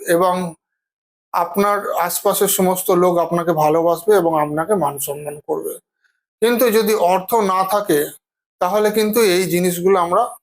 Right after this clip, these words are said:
পাই না বা এই জিনিসগুলো থেকে আমরা বঞ্চিত হই। তাই শিব পূজার দিন বাবা শিব ঠাকুরের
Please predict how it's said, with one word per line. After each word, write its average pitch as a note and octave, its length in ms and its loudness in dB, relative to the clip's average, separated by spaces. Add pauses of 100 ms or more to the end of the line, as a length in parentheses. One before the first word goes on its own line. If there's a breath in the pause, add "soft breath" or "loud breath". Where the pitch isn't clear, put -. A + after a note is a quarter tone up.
(1500)
পাই E3 220 0
না F#3 180 0
বা G#3+ 180 0
এই E3 160 0
জিনিসগুলো F3 460 2
থেকে G3 160 -2
আমরা F3+ 200 0 (140)
বঞ্চিত D3+ 420 -2 (120)
হই। C#3 200 -2 (960)
তাই G#3+ 200 2 (1200)
শিব A#3 320 -2
পূজার B3+ 400 2
দিন A3 220 0 (160)
বাবা G3+ 200 2
শিব A3 280 0
ঠাকুরের A#3+ 440 0